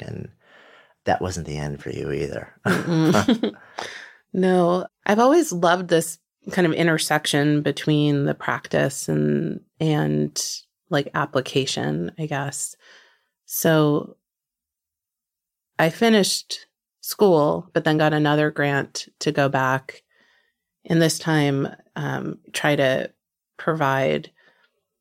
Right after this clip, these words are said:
Speaker 2: skills and support for newcomer refugees. So I went again for a long period of time,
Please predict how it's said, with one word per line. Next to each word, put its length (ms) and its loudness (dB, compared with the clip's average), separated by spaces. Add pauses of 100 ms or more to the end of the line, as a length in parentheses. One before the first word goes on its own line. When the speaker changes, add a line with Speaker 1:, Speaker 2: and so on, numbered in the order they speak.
(440)
Speaker 2:
skills 760 2 (100)
and 260 0
support 540 2
for 120 -2
newcomer 440 0
refugees. 960 -2 (100)
So 220 2
I 120 4
went 360 0
again 680 2 (680)
for 120 0
a 80 6
long 680 2 (140)
period 360 2
of 120 -4
time, 560 -4